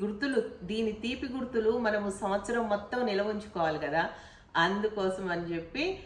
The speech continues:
కొన్ని కొన్ని కాయలతో కొన్ని కొన్ని వెరైటీస్ చేసుకొని సంవత్సరం మొత్తం ఈ టేస్ట్ ఆస్వాదించడానికి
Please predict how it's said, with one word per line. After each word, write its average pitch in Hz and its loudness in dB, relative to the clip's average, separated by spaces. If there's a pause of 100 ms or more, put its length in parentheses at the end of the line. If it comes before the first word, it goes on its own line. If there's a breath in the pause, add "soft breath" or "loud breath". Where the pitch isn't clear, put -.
(180 loud breath)
కొన్ని 220 2
కొన్ని 220 0
కాయలతో 185 4
కొన్ని 240 2
కొన్ని 233 2
వెరైటీస్ 196 2
చేసుకొని 202 0
సంవత్సరం 226 -2
మొత్తం 269 -6
ఈ 214 -4
టేస్ట్ 196 2
ఆస్వాదించడానికి 185 2